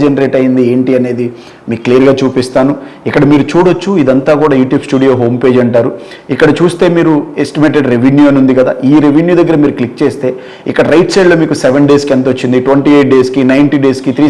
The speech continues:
సిక్స్టీ ఫైవ్ డేస్కి, అలాగే ఏ ఇయర్ ఎంత వచ్చింది అనేది ఉంది. లైఫ్ టైమ్ అనేది కనుక సెలెక్ట్ చేస్తే మీరు ఇక్కడ చూడొచ్చు, మూడు లక్షల అరవై రెండు వేల నూట డెబ్బై ఏడు రూపాయలు ఇప్పటి వరకు మనకి ఈ ఇన్కమ్ రావటం జరిగింది. మరి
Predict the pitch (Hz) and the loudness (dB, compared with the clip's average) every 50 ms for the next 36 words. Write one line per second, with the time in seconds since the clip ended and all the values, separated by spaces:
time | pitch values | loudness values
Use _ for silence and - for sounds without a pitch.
0 | 147 156 147 - 147 131 143 135 131 135 131 135 - 135 131 - - - - - | 0 -4 -6 -6 -2 0 0 2 2 0 -2 -2 -4 -4 -6 -6 -8 -18 -16 -8
1 | - 123 135 170 180 180 165 151 147 156 165 170 165 156 147 143 160 147 147 139 | -4 0 2 2 4 4 4 4 6 6 4 4 4 4 2 2 0 0 0 0
2 | 139 139 135 135 127 131 131 143 170 - 139 139 143 175 202 196 196 - 190 185 | 0 0 0 0 0 0 -2 -2 -6 -4 0 2 2 2 2 0 0 -2 0 0
3 | 170 160 160 160 147 143 143 139 135 131 131 - 113 123 120 - - 143 131 123 | 0 0 0 0 0 0 0 0 -2 -4 -4 -4 -4 -4 -4 -6 -4 -4 -4 -4
4 | - - 143 - - - - - - - - 127 135 131 131 139 131 127 - 135 | -2 -2 -2 -2 -4 -8 -16 -18 -16 -6 -2 0 0 2 2 0 -2 0 0 0
5 | 131 131 127 127 - 139 151 - - - - - - - 120 127 143 165 180 185 | 0 2 0 0 -2 -4 -4 -4 -10 -18 -20 -20 -12 -4 0 2 4 4 6 4
6 | 170 143 - - 151 147 143 143 - - 117 127 131 147 151 139 139 139 135 131 | 4 2 2 0 0 2 2 2 2 2 0 0 2 4 4 4 4 2 2 2
7 | 131 135 131 131 131 123 120 127 139 - 151 143 127 120 131 120 113 127 135 131 | 2 2 4 4 2 2 2 0 0 0 0 0 0 2 0 0 2 2 2 2
8 | 127 127 123 - - 123 113 - 170 175 196 180 170 170 - - - - - - | 4 2 2 0 -2 -6 -4 -2 0 0 2 2 2 0 -2 -4 -14 -18 -18 -10
9 | - 135 127 - - 185 160 165 151 143 143 - 156 143 135 135 131 131 - - | -6 -6 -6 -2 -2 0 2 2 2 0 0 -2 -2 -2 -2 -2 -4 -4 -8 -4
10 | - 143 139 143 135 139 - 143 143 131 123 123 120 117 117 123 120 120 117 113 | 0 2 2 2 2 2 0 0 0 2 2 2 2 2 0 0 0 0 -2 -2
11 | 107 110 107 110 - - - - - - - - - 127 127 | -4 -6 -6 -8 -10 -14 -18 -20 -20 -20 -18 -8 -4 -4 -2